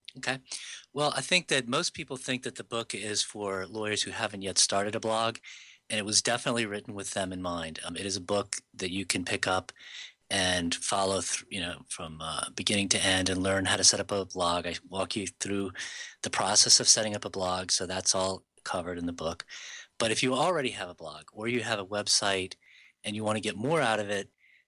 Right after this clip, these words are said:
the book also covers that, and it talks about, uh, how to write posts that people pay attention to, how to write and craft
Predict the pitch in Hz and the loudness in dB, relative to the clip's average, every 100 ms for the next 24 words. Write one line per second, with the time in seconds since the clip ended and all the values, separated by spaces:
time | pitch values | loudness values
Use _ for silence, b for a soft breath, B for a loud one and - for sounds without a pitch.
0 | - - 127 123 - 113 107 104 90 - | -8 -4 -2 -2 -2 0 2 2 -2 -2
1 | 95 87 - 87 82 87 95 - 104 - | -2 0 2 2 0 -2 -4 0 0 -2
2 | - 90 87 87 - 87 - 98 92 98 | -4 -2 -2 -6 -8 -4 -2 -2 -2 0
3 | 101 101 - B B B - 98 98 - | 0 0 -2 B B B -6 -2 4 4
4 | - 87 - 101 95 92 90 - 92 - | 4 -2 -4 -6 -4 -4 -2 -2 0 0
5 | 95 - 92 - 92 90 85 B B B | 0 0 2 2 2 -2 -4 B B B
6 | B - 98 95 104 92 92 90 90 - | B 0 2 0 -2 0 2 2 0 -4
7 | 82 82 - 98 92 - - | -8 -6 0 2 2 0 -4